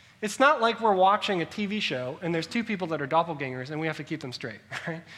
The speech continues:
You don't have to tell us that, John. I can't see Thomas. And if Thomas's brother has a different name, we can keep them apart pretty well. John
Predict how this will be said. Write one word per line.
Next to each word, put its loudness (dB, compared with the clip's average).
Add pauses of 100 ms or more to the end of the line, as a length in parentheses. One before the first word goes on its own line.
(400)
You 0
don't 2
have 4
to -6
tell 4
us 0
that, -4
John. 0 (180)
I 2
can't 0
see -2 (340)
Thomas. 0 (1400)
And 4
if 0
Thomas's 4
brother 2 (840)
has 2
a -4
different -2
name, 2 (340)
we 2
can -2
keep -10
them 0
apart -2
pretty -10
well. -12 (1500)
John 6